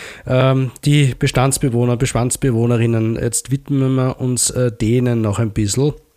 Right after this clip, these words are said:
ähm, und ihrer Perspektive. Das ist das nächste, die letzte Perspektive, die wir uns anschauen. Ähm, wir sprechen da mit Christoph, äh, Stoik und, äh, Magdalena Habringer von der F H Campus Wien. Äh, hallo ihr zwei.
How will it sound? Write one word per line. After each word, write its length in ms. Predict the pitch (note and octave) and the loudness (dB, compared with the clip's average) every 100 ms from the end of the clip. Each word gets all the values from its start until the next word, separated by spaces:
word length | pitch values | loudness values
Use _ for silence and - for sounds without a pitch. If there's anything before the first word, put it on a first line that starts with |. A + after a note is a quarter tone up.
| - - | -20 -8
ähm, 340 | A2+ A2 A2+ A2 | -2 0 -2 -4
und 240 | B2+ A#2+ | -6 -4
ihrer 280 | C3+ C#3+ C3 | 0 2 2
Perspektive. 880 | - A#2 - A2+ - G#2+ A2 B2 C#3+ - - - - | 2 0 0 -4 -4 -2 0 2 0 -2 -18 -20 -10
Das 120 | A#2+ | -6
ist 60 | - | -4
das 120 | B2+ | -2
nächste, 460 | B2 - - G#2 | -2 -2 -2 0
die 140 | F#2+ G#2 | 0 -2
letzte 360 | G#2+ A#2 - | -2 -2 -2
Perspektive, 680 | A#2+ A2 - A2+ - A2 G#2+ | -2 -2 -2 -6 -4 -4 -2
die 120 | G#2 | -2
wir 80 | G#2 | -2
uns 140 | G#2 G#2 | -2 -2
anschauen. 520 | G#2 A2 A#2+ C#3+ D3 - - - - | -2 0 0 0 -2 -8 -20 -18 -6
Ähm, 600 | B2+ A#2+ A#2+ B2 B2 B2+ - | -2 0 0 0 -2 -4 -6
wir 200 | C3 C#3+ | -2 -2
sprechen 520 | - A2 C3 E3 D3 | 0 -2 -2 -4 -2
da 220 | B2+ B2 | -2 0
mit 280 | B2+ B2+ - | 0 -2 -2
Christoph, 600 | B2 A#2+ B2 A#2 A2+ - | -2 -2 0 0 0 -2
äh, 240 | A2+ G#2+ | -2 -2
Stoik 560 | G#2 - A2+ D#3 F3 - | -2 -2 0 0 -2 -6
und, 400 | B2 B2 A#2+ A#2 | -4 -2 -2 0
äh, 160 | A2+ A2+ | 0 0
Magdalena 600 | A2+ - B2 A#2+ A#2+ G2+ | 0 0 0 0 0 -2
Habringer 760 | A#2 C3+ A2 G#2 G2 G#2 C3 | -2 -2 0 0 0 0 -2
von 240 | B2+ A2+ G#2+ | -2 -4 -2
der 280 | G#2 A2 | -2 -2
F 200 | A#2 G#2 | -4 -4
H 160 | A2 G#2+ - _ | -4 -4 -6 _
Campus 440 | - A#2+ - C3 - | -8 -8 -4 -4 -2
Wien. 240 | A2+ G#2+ - - - - - | 0 -2 -6 -16 -20 -20 -10
Äh, 60 | B2 | -2
hallo 360 | B2+ C3 D3 | 0 2 4
ihr 160 | D#3+ C#3+ | 4 2
zwei. 360 | - A2 G2 | 2 0 0